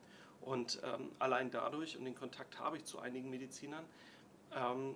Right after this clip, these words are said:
deren Aussage ist es, dass ein, äh, dass ein Arzt seine Praxis,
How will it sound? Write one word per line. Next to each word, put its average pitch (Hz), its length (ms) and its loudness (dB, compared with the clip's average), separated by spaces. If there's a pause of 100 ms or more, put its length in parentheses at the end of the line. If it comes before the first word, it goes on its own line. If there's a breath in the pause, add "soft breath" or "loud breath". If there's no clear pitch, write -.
(140)
deren 123 220 6
Aussage 135 500 2
ist - 300 -6
es, - 240 -4 (1000)
dass 127 380 2
ein, 123 460 6
äh, 120 240 0
dass 127 180 2
ein 123 160 -2
Arzt 135 300 -2
seine 123 180 2
Praxis, - 720 0